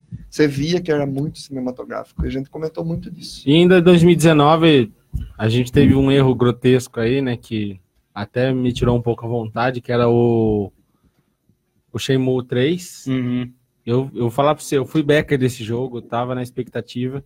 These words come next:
Speaker 2: Só que antes, ah, quando lançou, tava sem grana, eu não comprei. Aí eu fui olhar os comentários dos jogos. Ele não encerrou a série, né?
Speaker 3: Não, não encerrou.
Speaker 2: E eu acho que isso aí, isso aí é um erro que ele
Speaker 3: Isso
Speaker 2: cometeu.
Speaker 3: acontece
Speaker 2: Um erro grave.
Speaker 3: vários jogos, isso aconteceu com ele.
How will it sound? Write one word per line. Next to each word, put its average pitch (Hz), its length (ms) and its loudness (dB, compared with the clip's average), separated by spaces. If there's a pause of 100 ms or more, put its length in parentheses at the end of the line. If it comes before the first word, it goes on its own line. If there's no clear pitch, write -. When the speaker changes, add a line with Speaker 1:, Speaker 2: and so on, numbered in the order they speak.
(420)
Speaker 2:
Só 147 220 0
que 165 180 0
antes, 180 260 4
ah, 147 160 2
quando 165 300 0
lançou, 170 480 2
tava 165 220 0
sem 151 240 -4
grana, 147 240 0
eu 170 40 -4
não 170 80 -6
comprei. 160 460 -2
Aí 123 60 -2
eu 127 80 -4
fui 151 400 -2
olhar 123 260 0
os 127 100 -2
comentários 120 480 -2
dos 120 160 -4
jogos. 135 400 -2 (640)
Ele 160 160 -4
não 185 80 0
encerrou 180 340 0
a 180 60 0
série, 175 300 -4
né? 165 180 -8 (220)
Speaker 3:
Não, 117 260 -10 (300)
não 107 200 -12
encerrou. 107 280 -10
Speaker 2:
E 123 40 2
eu 139 80 6
acho 160 200 2
que 170 60 -6
isso 160 160 -4
aí, 165 280 2
isso 170 180 -2
aí 151 100 2
é 160 60 0
um 180 120 -2
erro 170 140 0
que 180 100 -6
ele 175 80 -6
Speaker 3:
Isso 143 100 -6
Speaker 2:
cometeu. 143 160 -2 (180)
Speaker 3:
acontece 147 300 -4
Speaker 2:
Um 113 60 -6
erro 131 240 -2 (140)
grave. 131 240 2
Speaker 3:
vários 170 260 4
jogos, 156 420 -2
isso 131 240 -6
aconteceu 127 320 -6
com 131 180 -6
ele. 156 300 -4